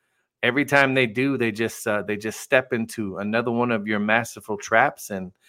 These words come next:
they just establish another precedent that, uh, we know that when you flip those tables, that everything they've done will boomerang against them. And, uh, we look forward for that day, Father, and we know it is coming soon. Uh, Father, we thank you, uh, each and every day for giving people the courage.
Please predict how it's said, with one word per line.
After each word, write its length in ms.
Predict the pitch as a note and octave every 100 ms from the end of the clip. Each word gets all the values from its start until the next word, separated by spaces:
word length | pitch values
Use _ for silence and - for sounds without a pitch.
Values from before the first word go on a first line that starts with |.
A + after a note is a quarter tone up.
| _ _ -
they 120 | F#2+
just 260 | A2+ -
establish 640 | G2+ - G#2+ A2+ A#2+ A2+ G#2+
another 300 | A2 A#2+ A2+
precedent 640 | - A#2+ - C3+ C#3+ B2
that, 280 | G2+ F#2+ -
uh, 180 | F#2+ F#2
we 200 | F#2+ A2
know 300 | A2 A2+ A#2
that 200 | G#2+ G#2 - _ _ _
when 220 | G2+ F#2+
you 160 | A2 A#2
flip 380 | - C3+ C3+ -
those 260 | A#2+ A2+
tables, 640 | - C#3+ B2+ G#2 F2+ - - _ _ _
that 140 | G2 F#2+
everything 560 | B2 B2 B2+ C3 C3
they've 180 | B2+ B2
done 240 | B2+ B2 A#2
will 120 | A2
boomerang 600 | G#2+ B2+ A#2+ A#2 A2+ A2+
against 420 | G2+ A#2 A2+ -
them. 320 | B2 A2+ F#2+ -
And, 260 | G#2 G2+ G2
uh, 140 | G2
we 120 | F#2+ A2+
look 260 | A#2 A#2
forward 440 | - A#2+ A#2+ A2+ -
for 120 | A2
that 220 | A2 G#2
day, 160 | A2+ A2
Father, 300 | - G#2+ G#2+
and 80 | G#2
we 100 | G#2
know 260 | G#2+ G#2+
it 80 | G2+
is 120 | G2
coming 320 | - A2 G2+
soon. 520 | - - B2 A#2+ G2 - _ _ _ _ _
Uh, 260 | G2+ G#2 G2+
Father, 280 | - B2+ C3
we 160 | B2+
thank 380 | B2 C#3 C3 C3
you, 240 | B2+ A#2 A2+
uh, 160 | A2 B2+
each 220 | B2+ -
and 100 | B2
every 200 | A#2+ A#2+
day 320 | A2+ A#2+ B2
for 240 | - G#2+
giving 360 | G2 A#2+ A#2+ B2
people 300 | - C3 A#2+
the 120 | A2
courage. 460 | - C3 C3+ C#3+